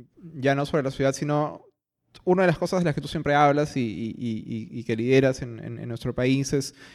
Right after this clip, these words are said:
el involucramiento de los jóvenes en la política. Entonces, quería preguntarte sobre la generación política a la que perteneces, la generación de, de políticos que yo, de una manera completamente empírica y hace dos horas, he establecido que va desde,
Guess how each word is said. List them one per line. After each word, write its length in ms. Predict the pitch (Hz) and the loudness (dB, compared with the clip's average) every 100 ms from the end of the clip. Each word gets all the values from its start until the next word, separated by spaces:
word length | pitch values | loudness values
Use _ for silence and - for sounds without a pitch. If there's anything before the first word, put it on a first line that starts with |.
| - | 0
el 80 | 135 | 0
involucramiento 440 | 135 135 139 143 | 2 2 0 0
de 80 | 135 | -2
los 40 | |
jóvenes 360 | - 143 139 - | 0 -2 0 -2
en 60 | |
la 80 | 123 | 0
política. 400 | 113 117 110 - - _ | 2 0 -2 -10 -18 _
Entonces, 300 | 123 117 131 | -12 -10 -4
quería 180 | 135 175 | 0 2
preguntarte 380 | 190 175 165 185 | 2 0 0 -2
sobre 500 | - 143 131 120 _ _ _ _ _ | 2 4 4 0 _ _ _ _ _
la 220 | 135 131 | 2 2
generación 500 | 147 135 131 - 175 | 2 0 0 0 0
política 320 | 180 160 170 | 0 0 0
a 40 | |
la 60 | 143 | 0
que 120 | 127 | -4
perteneces, 680 | - - 127 131 - - - | -8 -4 -2 -2 -6 -12 -14
la 80 | - | -12
generación 440 | 127 120 113 135 131 | -8 -8 -6 -6 -2
de, 160 | 131 | -2
de 140 | 120 113 | -2 -4
políticos 420 | 123 127 131 131 | -2 -2 -4 -4
que 360 | 143 117 107 _ _ - | -2 -4 -4 _ _ -10
yo, 340 | 143 139 156 156 | 2 4 4 4
de 80 | 151 | 0
una 80 | |
manera 240 | 151 143 147 | 0 -2 -2
completamente 420 | 131 135 135 139 | -2 -4 -4 -4
empírica 760 | 131 143 147 139 139 135 135 - | -2 2 2 2 0 0 -4 -6
y 240 | 123 117 - | -4 -4 -6
hace 260 | - 120 127 | -6 -2 2
dos 200 | 139 175 | 4 4
horas, 360 | 139 156 - _ - _ | 4 2 -4 _ -20 _
he 280 | - 131 135 | 0 2 2
establecido 600 | 135 147 123 127 147 139 | 2 0 0 0 2 0
que 200 | 139 120 | 0 -4
va 260 | 113 127 127 | 0 4 4
desde, 600 | 127 131 131 117 113 110 | 4 2 0 0 0 -4